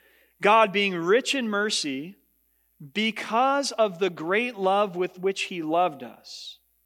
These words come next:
even when we were dead in our trespasses, made us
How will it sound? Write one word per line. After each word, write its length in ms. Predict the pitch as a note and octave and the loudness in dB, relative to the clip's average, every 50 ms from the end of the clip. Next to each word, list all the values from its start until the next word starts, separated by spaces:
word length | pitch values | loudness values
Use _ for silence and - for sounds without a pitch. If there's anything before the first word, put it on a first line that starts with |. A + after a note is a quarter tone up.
| _ _ _ _ _ _ _ _ _ | _ _ _ _ _ _ _ _ _
even 400 | - G3 G#3+ A#3+ A#3 A#3 B3 A#3 A#3 | -2 0 0 0 0 0 0 0 -2
when 140 | A3+ G#3+ | -2 -2
we 120 | G#3 G#3+ G#3+ | -2 -2 -2
were 200 | G3 F3+ E3+ D#3 | -2 -2 -2 -2
dead 360 | C#3+ D#3 E3 F3+ F#3+ G#3 A3 | -2 -2 0 0 2 0 0
in 120 | A3+ G#3+ | -2 -2
our 120 | G3 F#3 F3 | -2 -2 -4
trespasses, 1080 | - - - E3+ D#3+ - - - - C3+ B2+ A#2+ A#2+ - - B2 A#2+ B2 A#2+ - - - _ _ _ _ _ _ _ _ - | -4 -2 -2 -2 -2 -2 -6 -8 -8 -10 -10 -10 -14 -16 -18 -18 -20 -18 -18 -18 -20 -20 _ _ _ _ _ _ _ _ -4
made 280 | D3+ E3+ F#3 G3 G3+ | 2 4 4 6 6
us 240 | G#3 F#3+ F3+ - | 6 4 2 0